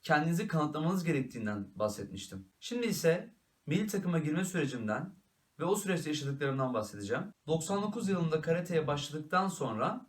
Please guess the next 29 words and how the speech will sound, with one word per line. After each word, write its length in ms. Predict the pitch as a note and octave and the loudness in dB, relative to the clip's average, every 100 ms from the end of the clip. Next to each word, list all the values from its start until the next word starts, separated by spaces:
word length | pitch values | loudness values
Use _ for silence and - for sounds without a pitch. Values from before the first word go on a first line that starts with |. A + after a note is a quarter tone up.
| _ | _
her 240 | - A3+ | 2 4
yıl 120 | F3+ | 4
milli 220 | G3+ F#3 E3 | 4 2 2
takım 200 | F#3 F#3 | -2 -2
seçmelerine 840 | F3 C#3+ C#3 C#3 C#3+ G#3+ B3+ - _ - | -4 -4 0 0 2 0 -2 -10 _ -8
girdim. 500 | C#3 D#3 G#2+ G2 - | 0 2 0 -6 -10
Türkiye 320 | - D#3+ E3+ | -8 -4 -2
şampiyonlarına 680 | D3+ D3 B2+ B2+ A#2+ A#2+ C#3 | -2 0 -2 -2 -6 -4 -2
girdim. 520 | E3 C#3 B2+ A#2 F3+ - | 0 0 0 -2 -6 -2
Fakat 320 | G#3 G#3 A3 | 0 2 2
hiçbirinde 480 | G#3 - A3+ G3 F3 | 0 0 0 0 2
derece 300 | F3 E3+ G#3 | 2 4 2
alamadım. 460 | F3+ D#3 G#2+ G2 - | 4 2 0 -8 -14
Her 200 | - F#3+ | 2 4
gittiğim 380 | A#3 G#3+ - G#3 | 4 0 -6 -4
Türkiye 300 | - - G#3 | -4 -2 -2
şampiyonasında 920 | F3 E3 C#3+ C#3+ C3 - A#2+ A#2+ F#3 - | 0 0 -2 -2 -4 -4 -2 0 0 0
çok 260 | A3+ A#3 | 0 0
da 40 | G#3+ | 0
iyi 180 | G3 | 2
hazırlanmış 800 | F3+ E3 E3 E3+ E3+ F3+ - - | 2 2 4 4 4 0 -2 -6
olmama 400 | - C#3 C#3+ E3+ | 0 2 4 4
rağmen, 420 | F3 G#2+ A2 G#2 - | 6 4 2 -6 -4
kendimi 360 | C#3+ C3+ D3 | -2 0 0
çok 180 | D3+ E3 | -4 -8
iyi 80 | D3 | -10
hissetmeme 480 | D3+ D#3+ D3+ D#3 D3+ | -2 -2 -2 -2 -2
rağmen 340 | A2 G#2 D3+ D3 | -2 -4 -6 2
ya 420 | A3 A3+ G#3+ | 4 4 2